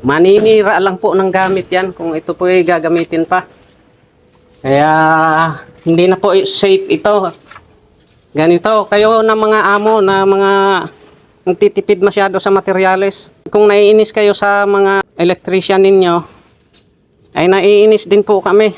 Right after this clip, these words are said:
dahil hindi naman po para sa amin yung mga materyales na pinapabili namin.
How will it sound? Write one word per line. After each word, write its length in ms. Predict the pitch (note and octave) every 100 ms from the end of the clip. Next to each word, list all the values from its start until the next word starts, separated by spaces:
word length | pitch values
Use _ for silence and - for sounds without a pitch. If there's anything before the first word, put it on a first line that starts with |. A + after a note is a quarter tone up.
| -
dahil 720 | D#3 F3 F#3+ G#3 G#3 G3+ E3+ - _ _ _ _ _ _ _ _ _ _ - _ _ - - - -
hindi 240 | - G#3+ A#3
naman 320 | B3 B3+ B3
po 160 | B3 A#3+
para 240 | B3 A#3+
sa 320 | A#3+ A3 A3+
amin 320 | A#3 B3+ A3
yung 160 | G3+ G#3
mga 240 | G#3+ G#3
materyales 640 | G#3+ G#3+ G#3+ G#3 G#3 G#3 G3+
na 80 | G3+
pinapabili 800 | F#3 F#3+ - - G3 F#3 G3+ G3+
namin. 480 | G3 G3 G#3+ G3+